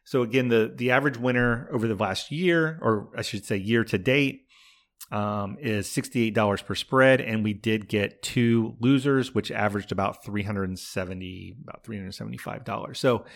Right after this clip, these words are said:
interesting, uh, pattern. Again,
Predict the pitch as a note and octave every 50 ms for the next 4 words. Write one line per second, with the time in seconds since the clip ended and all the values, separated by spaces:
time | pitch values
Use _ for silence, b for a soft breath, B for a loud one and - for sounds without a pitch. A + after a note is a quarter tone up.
0 | B B B B B B B B B B - D3 D3 - E3+ D#3 - D#3+ D#3 D#3+
1 | D3+ C#3 A#2 - C3+ B2 A#2 A2 G#2+ - - - - B2+ B2 B2+ C3+ C3 C3 C3
2 | C3 B2+ - B B B B B A2 G#2+ G#2 A2+ A2+ A2+ A#2 A2 G#2+ A#2 -